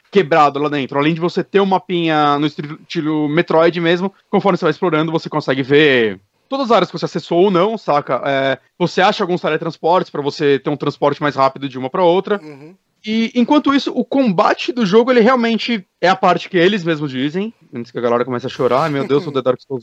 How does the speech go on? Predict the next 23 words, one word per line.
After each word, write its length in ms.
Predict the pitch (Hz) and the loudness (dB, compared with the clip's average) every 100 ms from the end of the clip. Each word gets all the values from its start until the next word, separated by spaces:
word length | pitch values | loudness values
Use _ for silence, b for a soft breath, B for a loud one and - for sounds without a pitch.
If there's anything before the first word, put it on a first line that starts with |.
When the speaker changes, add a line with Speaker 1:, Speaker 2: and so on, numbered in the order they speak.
| 123 143 | -2 -2
Speaker 1:
hoje", 220 | 151 190 _ _ - | -2 -6 _ _ 0
que 180 | 214 220 | 2 4
é 140 | 208 | 2
inspirado 340 | 240 - 233 214 | 0 0 0 0
em 40 | |
Dark 160 | 196 180 | 0 -2
Souls, 360 | - 190 202 | 0 2 0
porque, 520 | - - 208 190 170 - _ _ _ - | -4 0 4 6 4 0 _ _ _ 0
basicamente, 540 | 277 - 302 240 226 | 0 2 0 0 0
você 240 | 220 214 196 | -2 0 2
vai 160 | 214 | 0
entendendo 640 | 262 254 202 185 185 180 180 | 0 -4 -2 -2 2 2 2
os 140 | 180 | -2
padrões 380 | - 185 151 160 | 0 0 0 -2
dos 160 | 156 143 | -2 -4
inimigos 520 | 139 139 160 196 - 196 | 0 2 2 0 -2 -6
e 380 | 190 190 190 196 | -4 -2 -2 2
tem 140 | 208 | 2
que, 160 | 220 - | 0 -6
dentro 360 | 143 180 208 190 | -2 0 2 2
desses 160 | 185 | 0
padrões, 280 | 196 170 175 | -2 0 0
descobrir 460 | - 160 160 151 | -2 -2 2 2